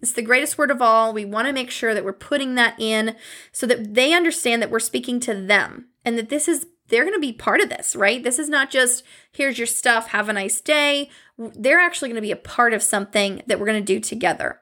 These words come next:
And usually when you work with someone, whether you're a business of a product or you have a s-, a service business,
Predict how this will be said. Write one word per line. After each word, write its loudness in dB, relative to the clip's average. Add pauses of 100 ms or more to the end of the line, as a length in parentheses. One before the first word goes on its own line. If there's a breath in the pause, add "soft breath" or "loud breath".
And -2
usually 0
when -2
you -2
work 0
with 0
someone, 0
whether 2
you're -2
a -6
business -4
of -4
a -6
product 2 (340 loud breath)
or 2
you 0
have 2
a -8
s-, -2
a -4
service 0
business, -2